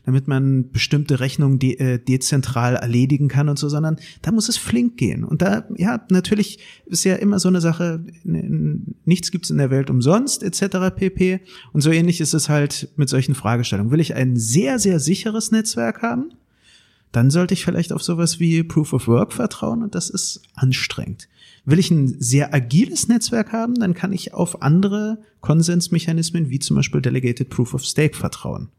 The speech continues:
Und ja, da muss ich auch ein wenig mehr Vertrauen hineinbringen, aber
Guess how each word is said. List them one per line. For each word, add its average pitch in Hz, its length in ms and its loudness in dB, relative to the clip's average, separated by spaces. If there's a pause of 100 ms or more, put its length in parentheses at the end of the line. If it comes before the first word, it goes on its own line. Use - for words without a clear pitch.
(360)
Und 131 220 4
ja, 208 180 0
da 127 260 0 (180)
muss 160 300 2
ich - 260 -6 (380)
auch - 180 0
ein 135 200 2
wenig 175 320 2
mehr 175 140 4
Vertrauen 147 540 2
hineinbringen, 101 880 0
aber 131 600 0